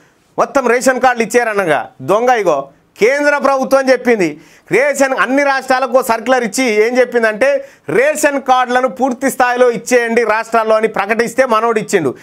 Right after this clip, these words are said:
ఇచ్చి ఇప్పుడు ఏం చెప్తా ఉన్నాడు మనోడు, "మేమే ఇస్తున్నాం" అన్నట్టు చెప్తా ఉన్నాడు. ఇగో ఈ జీవో కాగితం అగో గది.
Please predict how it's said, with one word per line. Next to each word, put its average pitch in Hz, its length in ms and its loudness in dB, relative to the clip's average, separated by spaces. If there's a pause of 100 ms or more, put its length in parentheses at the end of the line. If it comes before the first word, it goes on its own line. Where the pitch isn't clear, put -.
(220)
ఇచ్చి 233 280 0
ఇప్పుడు 294 200 0
ఏం 285 140 0
చెప్తా 277 240 0
ఉన్నాడు 277 240 0
మనోడు, 262 540 0 (200)
"మేమే 294 360 2
ఇస్తున్నాం" 285 340 0
అన్నట్టు 254 260 -2
చెప్తా 233 260 2
ఉన్నాడు. 208 340 0
ఇగో 196 220 2
ఈ 196 100 -2
జీవో 214 300 0
కాగితం 202 340 0
అగో 175 180 0
గది. 151 340 -2